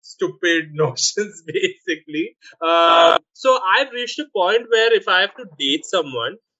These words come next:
um, I would like to date someone who is,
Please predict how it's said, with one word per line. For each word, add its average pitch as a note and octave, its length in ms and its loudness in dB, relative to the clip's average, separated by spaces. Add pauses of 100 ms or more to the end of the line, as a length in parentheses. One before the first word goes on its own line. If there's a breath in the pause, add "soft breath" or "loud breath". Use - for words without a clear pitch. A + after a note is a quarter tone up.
um, D3 480 2
I F3 160 2
would A3 180 2
like F#3 380 0
to G#3 480 -4
date E3 280 0
someone F3+ 320 -4
who E3 260 -4
is, E3 280 -4